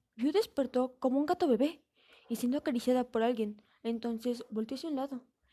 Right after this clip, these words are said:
y notó que estaba a las orillas del mar, y cuando levantó la cabeza,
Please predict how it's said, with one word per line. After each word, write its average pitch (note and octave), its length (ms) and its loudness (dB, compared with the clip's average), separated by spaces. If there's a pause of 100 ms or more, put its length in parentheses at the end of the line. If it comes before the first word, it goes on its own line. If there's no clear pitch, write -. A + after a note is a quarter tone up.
y A3+ 80 -6
notó A3 260 -2
que C#4+ 80 0
estaba C#4 300 -2
a C4 40 -4
las B3 160 -6
orillas A3+ 300 -2
del G#3+ 120 -6
mar, A#3+ 220 -8 (320)
y B3 100 0
cuando A#3 220 0
levantó A3+ 480 -6
la D#4 140 -2
cabeza, C4 420 -6